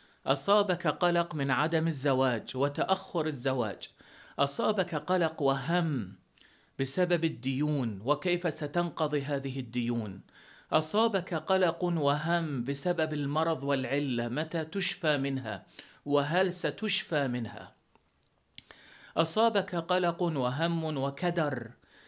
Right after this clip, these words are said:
بسبب مشكلة أسرية، مشكلة في العمل، مشكلة مع عشيرة، مع أناس معينين إلى غير ذلك". إذا أصابك الهم والقلق والكدر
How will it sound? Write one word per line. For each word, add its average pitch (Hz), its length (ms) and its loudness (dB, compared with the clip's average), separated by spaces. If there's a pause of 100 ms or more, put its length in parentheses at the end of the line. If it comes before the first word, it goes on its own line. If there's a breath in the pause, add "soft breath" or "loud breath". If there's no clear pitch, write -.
(200 loud breath)
بسبب 170 520 2
مشكلة 170 600 0
أسرية، 135 580 0
مشكلة 165 480 0
في 156 140 -6
العمل، 127 460 0
مشكلة 156 440 -2
مع 143 380 0 (300 loud breath)
عشيرة، 147 640 2
مع 135 380 0
أناس 151 580 -2
معينين 139 800 -2
إلى 143 240 -2
غير 139 300 -2
ذلك". 117 440 -2 (420 loud breath)
إذا 160 540 2
أصابك 151 680 0
الهم 127 680 -2 (480 loud breath)
والقلق 120 920 0
والكدر 127 800 -2